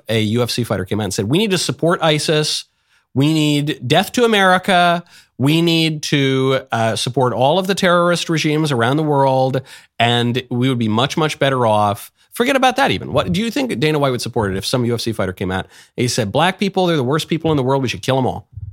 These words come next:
Yeah, yeah, absolutely. That's what I said at my U F C press conference. No, I don't think so. I think Dana White would probably have a problem with all of those things, rightly so.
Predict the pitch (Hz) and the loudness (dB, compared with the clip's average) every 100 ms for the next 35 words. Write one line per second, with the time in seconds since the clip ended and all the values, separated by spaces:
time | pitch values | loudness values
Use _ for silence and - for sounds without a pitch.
0 | - _ - 247 285 190 233 170 170 214 | -20 _ 0 2 4 4 4 2 2 0
1 | 226 139 127 151 175 170 196 170 170 185 | 2 2 2 2 0 2 0 0 0 0
2 | 180 214 202 - _ _ _ _ _ _ | 0 -2 -4 -6 _ _ _ _ _ _
3 | _ _ _ _ _ _ _ _ - 107 | _ _ _ _ _ _ _ _ -2 -2
4 | - 110 98 147 - 311 262 349 - 302 | -2 -2 -2 -4 -2 0 2 2 0 -2
5 | - 120 190 170 170 139 143 151 160 151 | -2 0 0 0 2 2 0 0 0 0
6 | 127 143 151 156 147 143 185 107 90 - | 0 0 0 0 2 2 2 0 -4 -6
7 | 92 120 123 123 123 - 156 - | -6 -2 -2 0 -2 0 0 0